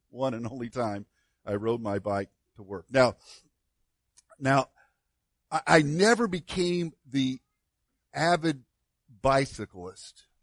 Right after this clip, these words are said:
that, that I dreamed of, that I thought about for, for one reason. Well, really, two. Number one, I was a wimp. Obviously, the car got a little close. I freaked out, and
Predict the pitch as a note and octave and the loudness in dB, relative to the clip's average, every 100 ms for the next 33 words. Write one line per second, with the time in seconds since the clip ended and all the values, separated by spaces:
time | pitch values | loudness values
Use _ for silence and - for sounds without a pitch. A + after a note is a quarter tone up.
0 | _ G#2+ B2 - B2+ B2+ A#2 G#2 A2 D3+ | _ -6 -6 -4 0 4 2 0 -10 -6
1 | E3 B2+ A2 A2+ G2+ _ D3 C#3+ G#2 G#2+ | -4 -4 -4 -4 -6 _ -10 -8 -4 -6
2 | - _ _ _ _ _ _ D#3+ - D#3 | -8 _ _ _ _ _ _ -16 -12 -8
3 | D#3+ F3+ E3 C#3+ A2+ E2+ _ _ _ _ | -2 -2 0 -2 -4 -8 _ _ _ _
4 | _ _ - D#3+ E3 F3 B2+ _ _ _ | _ _ 0 2 4 4 2 _ _ _
5 | - G3 C3+ D3 D#3 C#3 D3 C3 B2 A#2 | 2 4 4 2 2 4 2 4 2 -2
6 | A2+ C3+ B2+ A#2+ A#2+ A#2 B2 - C3+ A#2+ | -6 -2 0 2 2 0 -4 0 0 2
7 | B2 B2 - B2+ B2 A2+ G#2+ B2 A#2+ C3 | 2 0 0 0 0 -2 -4 -4 -2 2
8 | A#2 A2+ A2 | 4 4 0